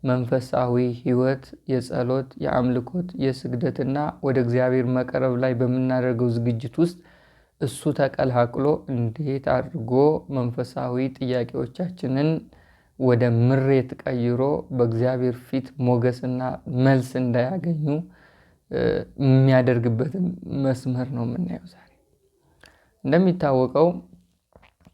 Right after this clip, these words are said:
እ፣ ማማረር ብዙ ነገርን ያሳጣል። ማማረር አንደኛ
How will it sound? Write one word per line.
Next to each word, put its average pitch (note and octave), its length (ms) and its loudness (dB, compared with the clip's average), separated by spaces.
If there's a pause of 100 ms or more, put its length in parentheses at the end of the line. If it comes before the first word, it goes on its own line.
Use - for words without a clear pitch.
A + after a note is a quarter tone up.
(280)
እ፣ C3+ 80 4 (880)
ማማረር D3+ 640 4 (340)
ብዙ C#3 280 -2
ነገርን B2 440 2
ያሳጣል። - 520 -10 (260)
ማማረር C3+ 640 -2 (680)
አንደኛ B2+ 320 2